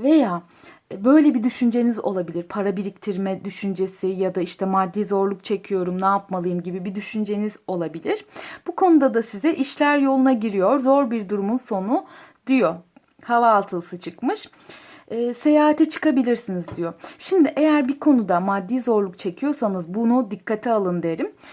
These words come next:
Bolluk bereket yağacak kısa zaman içinde, işler yoluna girecek. Hiç kafanıza takmayın. Hatta bununla, bu kazandığınız paralarla bir seyahate çıkabilirsiniz diyor size kartlarım.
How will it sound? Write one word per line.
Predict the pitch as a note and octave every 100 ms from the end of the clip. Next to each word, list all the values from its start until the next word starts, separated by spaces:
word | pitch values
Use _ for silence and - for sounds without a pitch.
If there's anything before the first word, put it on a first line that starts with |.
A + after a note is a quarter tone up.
| -
Bolluk | B3+ C#4 D4 D#4+
bereket | C4 B3 A#3+ B3+ D4+
yağacak | D4 D4 D4+ D4+
kısa | C#4+ D#4 C#4+
zaman | C#4 C4+
içinde, | C4+ C#4 C4+ C#4+
işler | A#3+ - B3+
yoluna | B3 G#3+ B3+
girecek. | B3+ G#3+ G3 F#3 F3+ -
Hiç | D4+ -
kafanıza | - A3+ F#3 F3+ E3+
takmayın. | E3+ B3+ C#4 C#4 C4+ C4 D#4+ - - - -
Hatta | D#4 D4+ C#4 C4 A3+
bununla, | C4 C#4+ B3 B3 C4
bu | A3
kazandığınız | B3 A3+ A#3 A#3 A#3+ C#4 -
paralarla | A3+ F#3+ F3 E3 F3
bir | B3+
seyahate | - G3 F#3 G3 D#4+
çıkabilirsiniz | - - G3 G3 F#3 A3 D#4 -
diyor | G3 G3 B3+
size | F#3 F3+ C4
kartlarım. | G#3 F3+ - E3 E3+